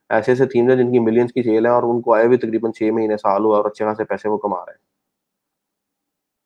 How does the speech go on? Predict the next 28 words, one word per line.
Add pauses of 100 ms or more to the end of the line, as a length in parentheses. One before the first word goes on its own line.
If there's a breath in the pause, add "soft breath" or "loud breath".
(2000)
Clear
है
बात? (480)
तो
इस
तरह
से
business
अगर
आपको
नहीं
मिलता
तो
आप
खुद
उसको
generate
कर
लेते
हैं। (2250)
और
जो
भी
industry
में
पहले
आ
गया,